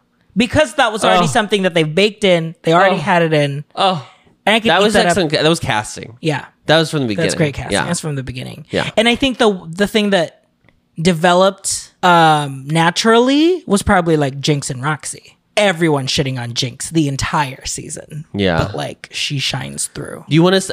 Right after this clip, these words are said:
Speaker 2: you want me to say the last great, great narrative of the show?
Speaker 1: Uh-huh.
Speaker 2: And when I say great, I just mean terms in, like, it
Speaker 1: Compelling.
Speaker 2: was, it was c-, extremely compelling.
Speaker 1: And, like, s-
Speaker 2: and kind of messy and kind of got bigger than the show.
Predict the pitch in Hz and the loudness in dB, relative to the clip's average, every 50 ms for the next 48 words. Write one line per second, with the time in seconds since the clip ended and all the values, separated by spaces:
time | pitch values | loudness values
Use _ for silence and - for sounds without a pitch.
0 | - - 131 151 160 165 170 170 160 - 175 151 147 139 127 123 117 110 113 - | -6 0 2 4 4 6 4 2 2 2 0 2 2 2 2 2 2 0 0 -2
1 | - - 110 104 104 98 - - _ _ _ _ - 120 113 107 95 98 98 98 | -4 -4 -2 -2 -2 -4 -6 -12 _ _ _ _ -2 0 0 0 0 0 0 0
2 | 98 101 104 95 92 98 - - 90 80 85 - 180 165 180 170 165 160 - - | -2 -2 -6 -6 -8 -8 -4 -4 -2 -2 -2 -2 -2 -2 -2 -4 -6 -6 -10 -8
3 | - - 127 131 139 139 139 143 143 - 151 139 120 120 117 117 117 - - 113 | -2 0 2 2 2 2 2 0 0 0 -2 -2 0 0 0 0 0 -2 -2 -4
4 | 117 120 120 117 - 127 120 117 110 - 127 113 110 110 107 110 104 104 95 87 | -4 -4 -6 -6 -4 -2 -2 -2 -2 -2 -2 -2 -2 -2 -2 -4 -4 -2 -2 -2
5 | 87 90 - - - _ _ _ _ _ _ _ _ _ _ _ _ _ _ _ | -2 -4 -8 -14 -20 _ _ _ _ _ _ _ _ _ _ _ _ _ _ _
6 | _ _ _ _ _ _ _ _ _ _ _ _ _ - 143 - 202 - 147 147 | _ _ _ _ _ _ _ _ _ _ _ _ _ 0 2 2 4 4 4 4
7 | 175 175 175 170 165 165 156 156 147 143 165 165 - - - - - 135 135 - | 4 4 4 2 2 2 2 2 2 2 0 -2 -6 -10 -10 -4 -4 -4 -2 -2
8 | - - - - - 135 123 110 110 127 127 123 117 113 110 107 101 - 104 98 | -4 -4 -4 -4 -4 -4 -4 -2 0 2 2 2 2 2 2 0 0 -2 -4 -2
9 | 98 104 92 95 95 95 185 180 170 156 - - - - - _ _ _ - 127 | -2 -2 -2 0 2 2 2 2 2 0 -2 -6 -8 -10 -14 _ _ _ -2 -2
10 | 127 123 120 120 - - - - 123 139 123 120 120 117 107 104 101 101 110 - | 0 0 -2 -4 -6 -6 -4 -2 0 0 0 0 -2 -4 -2 -2 -2 -2 -2 -2
11 | - 123 117 120 - - 120 135 131 123 127 120 127 123 131 127 123 - 113 101 | 0 0 0 0 0 0 0 0 0 -2 -2 -2 0 0 0 0 0 0 -2 -2
12 | 82 90 92 110 104 98 101 104 98 101 98 95 95 95 - - 101 90 87 90 | -2 -2 -4 -4 -2 0 -2 -2 -2 -4 -4 -6 -6 -6 -4 -4 -2 -2 0 -2
13 | 92 104 107 | -2 -4 -8